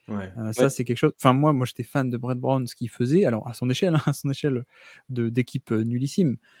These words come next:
Speaker 2: Mais lui aussi, il, il essayait d'instaurer un, un début d'identité, euh, offensive et tout. Il sortait de,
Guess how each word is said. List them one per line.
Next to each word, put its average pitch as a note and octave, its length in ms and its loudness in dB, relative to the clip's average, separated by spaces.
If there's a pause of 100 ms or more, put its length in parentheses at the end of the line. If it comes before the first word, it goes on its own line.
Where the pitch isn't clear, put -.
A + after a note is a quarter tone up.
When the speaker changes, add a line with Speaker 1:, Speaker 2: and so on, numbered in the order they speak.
(160)
Speaker 2:
Mais A#2 200 4
lui C#3 100 6
aussi, F3+ 340 4
il, A#2+ 120 0
il B2 160 -2
essayait B2 260 -2
d'instaurer C3+ 520 0
un, A#2 200 -2
un A#2+ 60 -4
début B2 260 -2
d'identité, C3 560 -2
euh, A2+ 200 0
offensive D#3 520 0
et C#3 60 4
tout. - 120 -2
Il D3 60 2
sortait B2+ 320 -2
de, A#2 160 2